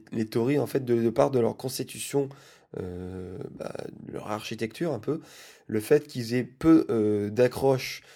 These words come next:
euh, au niveau du vent, c'est, c'est pas un mur, hein, c'est juste deux, deux pieds plantés dans la terre, et ben en fait, ils étaient assez, enfin, ils ont plus ou moins mieux résisté,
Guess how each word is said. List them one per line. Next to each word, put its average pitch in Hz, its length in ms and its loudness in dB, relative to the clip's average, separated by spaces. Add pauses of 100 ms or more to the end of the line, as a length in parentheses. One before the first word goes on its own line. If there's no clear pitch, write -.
(260)
euh, 98 320 -6
au 98 100 -6
niveau 107 240 -2
du 110 160 -2
vent, 151 360 0
c'est, - 180 -8
c'est - 160 -8
pas 107 160 0
un 107 80 0
mur, 147 300 -2
hein, 135 160 -8 (400)
c'est - 160 -10
juste 131 280 -6
deux, 113 600 0 (100)
deux 123 160 0
pieds - 240 -2
plantés 113 340 -6
dans 110 120 2
la 101 100 -4
terre, 160 320 -2 (460)
et 107 60 -6
ben 110 100 4
en 113 80 2
fait, - 260 -2
ils 110 200 -4
étaient 139 280 0
assez, 131 380 0 (680)
enfin, 104 180 -4 (120)
ils - 280 -8
ont 113 80 0
plus 156 220 -4
ou 147 60 -2
moins 156 160 6
mieux 147 260 8
résisté, 147 640 0